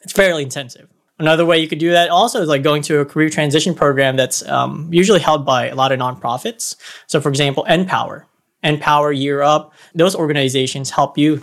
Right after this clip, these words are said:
transition, right? Give you the training and also partner with different, um, organizations or companies to get you some internship or apprenticeships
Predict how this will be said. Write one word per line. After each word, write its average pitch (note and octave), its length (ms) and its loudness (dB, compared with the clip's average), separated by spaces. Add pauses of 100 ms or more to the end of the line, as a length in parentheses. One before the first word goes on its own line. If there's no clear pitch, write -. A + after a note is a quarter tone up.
transition, A#2+ 680 -8 (140)
right? C3+ 300 0 (460)
Give C#3+ 140 2
you D3 60 4
the C#3 60 -2
training D3 340 0
and C3+ 60 0
also C3 520 0 (340)
partner D#3 240 0
with C3+ 120 -4
different, C3+ 320 -8
um, B2 300 -10
organizations C#3 960 -2 (240)
or D3+ 100 2
companies D3 540 -2
to B2 360 -6
get D3 200 0
you D3 40 -6
some C#3 420 -10
internship D#3+ 560 -2
or C3 120 0
apprenticeships C3+ 680 -4